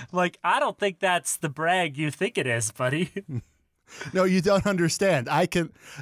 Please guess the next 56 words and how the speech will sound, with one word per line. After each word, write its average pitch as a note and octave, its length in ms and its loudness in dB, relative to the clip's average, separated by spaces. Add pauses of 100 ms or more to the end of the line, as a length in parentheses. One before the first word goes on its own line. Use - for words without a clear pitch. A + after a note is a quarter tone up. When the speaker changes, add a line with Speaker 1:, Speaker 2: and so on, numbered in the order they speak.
Speaker 2:
th-, E3 220 2
they'll E3 160 2
buy F3 240 4
that D3 240 0
from B2+ 240 -2
me A2 260 -6 (720)
in D#3+ 140 0
exchange D3+ 500 0
for D3 160 0
very, D#3 340 2
for D#3+ 180 0
a D3 40 4
lot C#3+ 220 2
of C3 120 -2
secrets. - 560 -6 (440)
<laughs> - 460 -18
Speaker 1:
See, F#3 180 0
what E3 140 -2
you're F3 80 -8
not G3 180 2
including F3 360 -2
in D3+ 60 -4
the C#3 80 -6
value D3 280 0
of B2+ 60 -6
my B2 140 -4
house D3 320 0
is A#2 80 -10
the A#2+ 80 -8
value C3 340 0
of A#2 80 -8
the B2 100 -6
U B2 120 -4
S A2+ 140 -6
intelligence B2 580 -6
I A2 60 -12
still - 220 -8
have. - 380 -8 (140)
<laughs> - 160 -20
Speaker 2:
That B2 140 -4
does B2 160 -2
boost A#2+ 260 -2
it A2 120 -10
by A2 100 -8
quite A2+ 240 -6
a - 20 -10
bit. G#2+ 240 -8 (580)
Speaker 1:
Ugh. C#3+ 140 -6
Speaker 2:
And C#3+ 80 2
then, D#3 120 2
like, D3 220 -2 (300)
he C3 120 -4
held D3+ 200 2
a G#2+ 40 -4
press C#3 280 0
confer-, B2+ 400 0